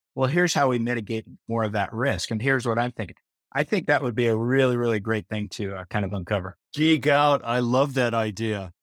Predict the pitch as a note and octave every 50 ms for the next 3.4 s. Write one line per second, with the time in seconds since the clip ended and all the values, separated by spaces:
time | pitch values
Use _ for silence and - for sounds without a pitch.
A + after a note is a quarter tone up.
0 | _ - - D3+ F3 F3 E3 D#3+ E3 E3 E3 D3 B2+ A2 - _ - D#3 D3 C3+
1 | C3+ A#2+ A2 G#2+ G#2+ A2 - _ _ _ _ C3 D3 F#3+ A#3+ - C4 G#3 E3 C#3
2 | - C#3 C3+ C3+ D#3+ G3 G#3+ - - E3+ B2 A#2 A#2+ C3+ - E3+ D#3 - E3 D3+
3 | D3+ D3 C#3 B2 - C3 A#2 A2+